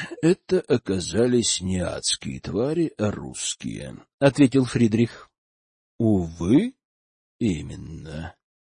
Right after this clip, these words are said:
Мало нам нарезных пушек, паровых кораблей и летающих шаров, в которые нужно вкладывать сотни тысяч кёльнских марок.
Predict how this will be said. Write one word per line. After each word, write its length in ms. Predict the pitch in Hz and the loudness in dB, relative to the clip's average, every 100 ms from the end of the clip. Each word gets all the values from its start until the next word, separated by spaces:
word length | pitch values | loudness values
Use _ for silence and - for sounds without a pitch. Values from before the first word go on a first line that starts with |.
| _ _ _ _ | _ _ _ _
Мало 480 | 90 95 98 92 90 | -4 -2 0 -2 -4
нам 400 | 90 90 85 80 98 | -6 -6 -6 -6 -2
нарезных 640 | 98 95 90 98 95 - - | 0 0 -2 -4 -6 -10 -6
пушек, 600 | 170 - - - - - _ | -4 -4 -8 -12 -18 -20 _
паровых 420 | 110 107 104 - | 0 2 0 -6
кораблей 500 | - 110 98 101 113 | 0 0 2 2 0
и 160 | 107 110 | 0 -2
летающих 600 | 101 101 98 92 95 - | 0 0 -2 -2 -6 -4
шаров, 500 | - 101 160 151 - | -2 0 -2 -4 -10
в 100 | - | -6
которые 420 | 101 87 87 95 | -4 -4 -4 -2
нужно 260 | 101 87 107 | -4 -2 -4
вкладывать 480 | - 101 95 101 | -2 -2 -2 -2
сотни 440 | - 120 101 - 104 | -2 -2 -4 -4 -6
тысяч 420 | - 101 90 - | -4 -6 -4 -4
кёльнских 640 | - 101 95 - 87 85 | -2 -2 -2 -6 -10 -10
марок. 600 | 85 85 80 76 78 - | -8 -6 -6 -10 -12 -16